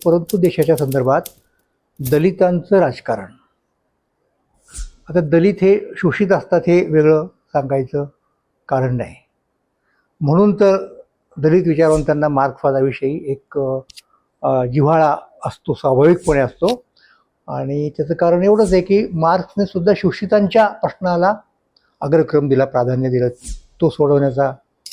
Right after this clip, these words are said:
प्रयत्न केला. पण जेव्हा असा विचार पुढे आला की, अ,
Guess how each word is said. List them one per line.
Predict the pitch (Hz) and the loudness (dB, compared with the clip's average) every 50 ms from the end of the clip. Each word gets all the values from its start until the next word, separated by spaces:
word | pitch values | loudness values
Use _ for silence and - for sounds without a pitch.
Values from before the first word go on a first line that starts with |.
| _ _ | _ _
प्रयत्न | - 147 135 127 117 - 135 131 143 160 _ _ _ _ _ _ _ _ _ _ _ _ _ _ _ _ - | 0 0 0 0 -2 -4 -8 -8 -8 -8 _ _ _ _ _ _ _ _ _ _ _ _ _ _ _ _ 2
केला. | 226 208 175 - - - - _ _ _ _ _ _ _ _ _ _ _ _ _ _ _ _ _ | 4 4 4 2 -2 -6 -16 _ _ _ _ _ _ _ _ _ _ _ _ _ _ _ _ _
पण | - 185 165 | -2 -2 2
जेव्हा | 147 175 160 170 196 220 220 - - - - | 2 2 4 4 2 2 0 -2 -6 -6 -6
असा | - - - 202 | -4 0 2 2
विचार | 208 202 180 - 214 202 202 | 2 2 2 4 4 2 2
पुढे | - - 190 180 175 | 2 2 2 4 6
आला | 175 165 156 147 | 4 4 4 2
की, | 139 135 - 165 180 208 214 - - _ _ _ _ _ _ _ _ _ _ _ _ _ | 0 0 2 0 0 0 -2 -8 -16 _ _ _ _ _ _ _ _ _ _ _ _ _
अ, | 147 | -6